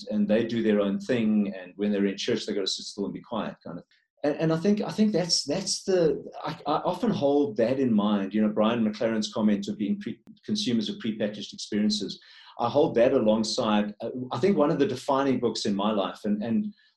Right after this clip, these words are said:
you know, I, I, I've, I've, I've experienced some people criticizing quite strongly, but is a book by a guy by the name of Dee Hock.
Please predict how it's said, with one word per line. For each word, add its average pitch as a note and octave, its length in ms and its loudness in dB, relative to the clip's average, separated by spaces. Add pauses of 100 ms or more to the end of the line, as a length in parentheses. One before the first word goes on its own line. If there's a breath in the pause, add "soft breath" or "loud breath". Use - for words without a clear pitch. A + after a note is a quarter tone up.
you A#2+ 80 -2
know, A#2 80 2
I, - 960 -4
I, - 20 0
I've, B2+ 180 -4
I've, B2+ 240 -2 (120)
I've B2 100 -2
experienced C3+ 380 -2
some C3+ 120 0
people C3 240 -6
criticizing A#2 680 0
quite A2 180 -2
strongly, C3+ 360 -2
but G#2+ 120 -2
is G#2+ 140 -2
a A#2 40 -2
book D3 240 0 (220)
by A2 400 0 (540 loud breath)
a A#2 40 -4
guy A#2 240 4
by B2 120 4
the A2+ 80 2
name A2 180 4
of G#2 220 0
Dee A#2 300 0
Hock. G#2 280 -2